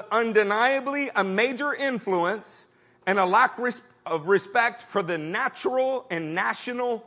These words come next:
function of Israel dominated the meeting. Now, here's why I'm saying all of that. I am going to emphasize today on what some people call Easter, the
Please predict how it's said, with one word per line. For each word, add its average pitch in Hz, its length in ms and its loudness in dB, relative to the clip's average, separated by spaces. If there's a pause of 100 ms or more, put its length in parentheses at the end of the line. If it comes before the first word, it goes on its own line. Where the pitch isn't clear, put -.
function 190 600 -4
of 175 180 0
Israel 151 600 0 (280)
dominated 165 600 -2
the 147 60 -8
meeting. 131 300 -8 (540)
Now, 170 140 0
here's 233 260 -2
why 254 160 2
I'm 214 120 -4
saying 208 260 0
all 139 180 0
of 113 120 -6
that. - 320 -6 (480)
I 190 120 2
am 190 220 -2
going 262 400 2
to 247 180 -4
emphasize 220 760 0
today 208 560 0 (320)
on 170 160 0
what 190 200 2
some 254 240 0
people 262 300 2
call 277 360 2 (100)
Easter, 196 580 -2 (640)
the 202 280 -4